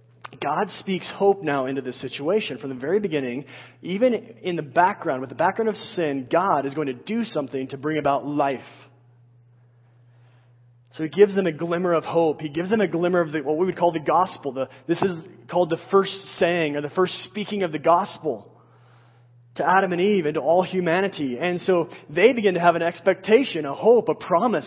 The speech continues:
that there will be life. There will be a future for them. There will be a Savior who's gonna reverse this curse, who's going to take away the penalty from,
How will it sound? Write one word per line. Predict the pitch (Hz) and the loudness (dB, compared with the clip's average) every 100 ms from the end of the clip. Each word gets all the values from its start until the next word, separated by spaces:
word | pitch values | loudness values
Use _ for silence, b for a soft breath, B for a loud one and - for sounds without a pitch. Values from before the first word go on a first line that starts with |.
| 165 | -4
that | 151 | -2
there | 165 | 2
will | 185 165 | 2 2
be | 165 | -2
life. | 180 175 214 254 151 - - | -2 0 2 0 -2 -6 -12
There | 131 | -6
will | 151 156 | -6 -4
be | 147 143 135 B B B B _ | -4 -4 -6 B B B B _
a | - - - | -18 -16 -4
future | 226 254 196 180 | -2 2 2 2
for | 165 | 0
them. | 151 143 117 98 104 | 0 0 -2 -8 -6
There | 147 | 0
will | 165 170 | 2 2
be | 170 170 | 2 2
a | 165 - - | 2 -2 0
Savior | 202 240 220 165 | 2 2 2 0
who's | 147 160 | 0 0
gonna | 156 165 | 0 0
reverse | 165 151 170 214 - | 0 2 4 4 2
this | 180 135 - | -4 -4 -6
curse, | 165 135 | -6 -4
who's | - 160 | -4 -2
going | 156 170 165 | 0 0 -2
to | 165 165 151 B B B _ _ _ _ - | -2 -2 -2 B B B _ _ _ _ -2
take | 214 220 | 2 4
away | 196 175 202 208 | 6 8 8 8
the | 175 | 6
penalty | 170 180 160 151 139 - | 2 0 0 0 -4 -4
from, | 143 131 120 | -6 -4 -8